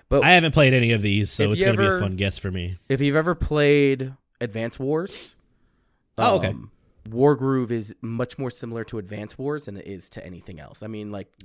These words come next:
Speaker 1: yeah, you used to put Fire Emblem in the same vein as it because it's
Speaker 2: Mm-hmm.
Speaker 1: turn-based, but
Speaker 2: I think I remember you talking about that game at one point because you had said something that it's like Advance Wars.
Speaker 1: Yeah, it, it,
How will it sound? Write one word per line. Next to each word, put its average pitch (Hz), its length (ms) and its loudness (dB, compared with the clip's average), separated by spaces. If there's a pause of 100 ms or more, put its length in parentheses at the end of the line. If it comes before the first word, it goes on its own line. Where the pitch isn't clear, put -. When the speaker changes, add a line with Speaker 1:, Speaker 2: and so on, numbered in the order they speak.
Speaker 1:
yeah, 117 120 -6
you 107 100 -8
used 113 140 -14
to - 60 -20
put - 300 -10
Fire 110 240 -4
Emblem 113 240 -10
in 110 60 -12
the 104 60 -12
same 101 260 -12
vein 104 220 -10
as 117 180 -10
it - 180 -8 (520)
because - 200 -12
it's 113 120 -2
Speaker 2:
Mm-hmm. 104 60 -6
Speaker 1:
turn-based, 123 600 -6
but 85 340 -12 (840)
Speaker 2:
I 170 100 0
think 262 160 -4
I 302 80 2
remember 233 240 0
you 165 100 -2
talking 151 400 -2
about 92 240 -4
that 85 180 -8
game 87 200 -6
at 62 100 -10
one 85 200 -8
point 85 340 -10
because 92 340 -6
you 107 60 -2
had 98 120 -4
said 104 200 -4
something 95 260 -6
that 98 120 -4
it's - 140 -6
like 90 180 -4
Advance 87 400 -6
Wars. 80 480 -10
Speaker 1:
Yeah, 165 100 4
it, 165 220 2
it, 185 180 0